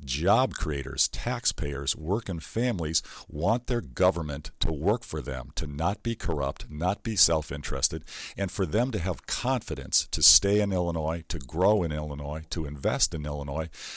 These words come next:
Term limits is one of the best ways to increase their confidence so that they'll invest and grow and grow jobs.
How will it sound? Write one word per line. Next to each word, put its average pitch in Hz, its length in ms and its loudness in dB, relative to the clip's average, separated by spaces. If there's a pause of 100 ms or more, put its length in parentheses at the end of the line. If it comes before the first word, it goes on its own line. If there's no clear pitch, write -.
(200)
Term 147 280 2
limits 87 280 0
is 78 120 -2
one 85 120 -2
of 78 60 -4
the 69 80 -2
best 92 400 0
ways 80 220 0
to - 200 -2
increase 120 480 0
their 82 140 -2
confidence 78 680 -2 (120)
so - 160 0
that 92 100 0
they'll 95 200 2
invest 80 520 0
and 90 200 -6
grow 73 440 -2
and 90 140 -6
grow 73 220 -2
jobs. 95 460 0